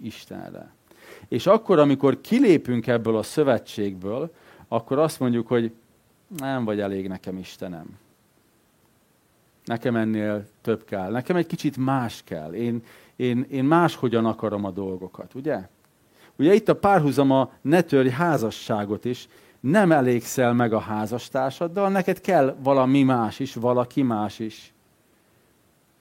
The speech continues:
Ugyanezt csináljuk, ezt követjük el Istennel.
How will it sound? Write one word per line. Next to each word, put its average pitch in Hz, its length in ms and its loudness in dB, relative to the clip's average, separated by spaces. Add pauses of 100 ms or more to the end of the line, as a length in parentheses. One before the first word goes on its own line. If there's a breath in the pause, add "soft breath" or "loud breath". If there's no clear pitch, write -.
(1700)
Ugyanezt 165 520 2
csináljuk, 123 560 -2
ezt 135 200 -4
követjük 120 520 -6
el 117 100 -4
Istennel. 87 720 -12